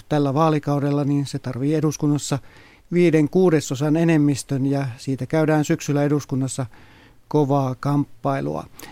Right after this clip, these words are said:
Presidentti otti myös kantaa sitten keskusteluun maahanmuutosta, joka on sekin näiden Turun tapahtumien vuoksi noussut kovasti esille. Ja kuunnellaan,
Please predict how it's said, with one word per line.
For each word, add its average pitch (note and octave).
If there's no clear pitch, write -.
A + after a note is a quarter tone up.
Presidentti F3+
otti F3
myös E3+
kantaa D#3
sitten D#3+
keskusteluun D3+
maahanmuutosta, F3
joka D#3
on D#3
sekin D#3
näiden D3
Turun D3
tapahtumien C#3
vuoksi D3
noussut C#3
kovasti C#3+
esille. C3+
Ja C#3
kuunnellaan, D3